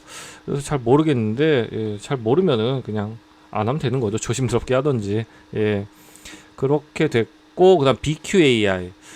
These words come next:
이게 제가 여기 이제 퓨리오사들을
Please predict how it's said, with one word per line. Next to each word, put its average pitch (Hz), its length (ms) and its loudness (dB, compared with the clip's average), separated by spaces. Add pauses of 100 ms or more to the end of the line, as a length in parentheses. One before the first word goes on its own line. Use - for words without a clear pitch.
(160)
이게 139 680 4
제가 104 600 2
여기 101 220 -4
이제 95 680 -2
퓨리오사들을 131 960 2